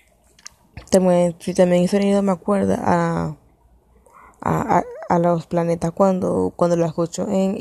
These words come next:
instrumental, porque saben que es como que, uh, uh, uh. Entonces tiene así como, como una, como una pequeña parte que se va así como, no sé, dando vueltas al universo, no sé.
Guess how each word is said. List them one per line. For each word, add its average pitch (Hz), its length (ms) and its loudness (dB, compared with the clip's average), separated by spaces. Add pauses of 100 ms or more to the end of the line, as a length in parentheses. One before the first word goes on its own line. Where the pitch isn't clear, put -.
(120)
instrumental, 160 680 -2
porque 156 300 -6
saben 156 260 -4
que 175 100 -2
es 170 40 -4
como 180 160 -2
que, 180 220 0
uh, 185 80 -8 (560)
uh, 311 180 -4 (140)
uh. 226 160 -2 (880)
Entonces 175 600 4
tiene 175 200 4
así 180 200 0
como, 180 480 2
como 165 140 4
una, 170 400 0
como 160 160 -2
una 156 100 -2
pequeña 170 260 0
parte 175 300 0
que 160 420 0 (580)
se 170 200 4
va 165 60 4
así 160 240 -2
como, 185 420 0
no 165 160 -2
sé, 180 380 -2
dando 160 280 0
vueltas 175 300 0
al 214 60 0
universo, 180 500 0
no 170 160 0
sé. - 240 -2